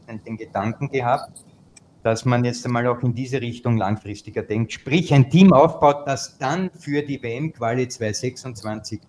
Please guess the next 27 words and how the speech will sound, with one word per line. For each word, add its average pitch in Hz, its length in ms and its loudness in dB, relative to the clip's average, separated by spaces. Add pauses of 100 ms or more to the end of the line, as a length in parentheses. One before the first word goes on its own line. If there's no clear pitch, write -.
(300)
so 135 240 -2
weit 113 220 2
ist, 117 220 -4
dass 104 140 -4
man 98 160 -6
es 87 100 -12
schafft. - 400 -16
Und 87 100 -20 (380)
da 107 160 4
sehe 156 200 4
ich 160 120 0
noch 156 200 2
den 147 140 -4
Spagat, 135 600 -2
weil 101 180 -8
ich 104 260 -18
habe 117 240 -4
die 135 120 -8
Befürchtung, 139 680 -6
mit 127 180 -8 (380)
dem 98 160 -2
einen 151 400 2
oder 139 200 0
anderen 131 380 -2
im 113 140 -2
jetzigen 151 500 -2
Teamkader 120 720 -6